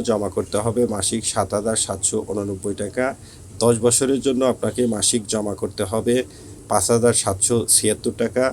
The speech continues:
বারো বছরের জন্য আপনাকে মাসিক জমা করতে হবে চার হাজার চারশো পঞ্চান্ন টাকা এবং পনেরো বছরের জন্য আপনাকে মাসিক জমা করতে হবে তিন হাজার একশো চৌষট্টি টাকা এবং সর্বোচ্চ বিশ বছরে দশ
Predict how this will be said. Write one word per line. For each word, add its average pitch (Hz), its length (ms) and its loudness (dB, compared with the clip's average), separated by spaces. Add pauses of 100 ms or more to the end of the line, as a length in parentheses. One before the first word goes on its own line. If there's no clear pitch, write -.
(400)
বারো 117 200 6
বছরের 127 420 2
জন্য 131 260 -2
আপনাকে 113 380 0
মাসিক 107 380 -2
জমা 101 260 -4
করতে 101 280 -6
হবে 113 240 -2 (100)
চার 107 200 -2
হাজার 107 340 -2
চারশো 107 320 -2
পঞ্চান্ন 104 500 -6
টাকা 120 300 0 (500)
এবং 123 240 4
পনেরো 123 240 4
বছরের 120 400 4
জন্য 127 200 0 (120)
আপনাকে 117 300 -2
মাসিক 107 360 -2
জমা 101 280 -4
করতে 107 280 -2
হবে 117 220 2 (120)
তিন 113 140 0 (100)
হাজার 117 200 -2 (100)
একশো 95 280 -6 (100)
চৌষট্টি 107 460 -4
টাকা 123 300 0 (720)
এবং 147 240 6 (240)
সর্বোচ্চ 127 460 4 (140)
বিশ 120 160 4 (120)
বছরে 147 360 4
দশ 101 200 0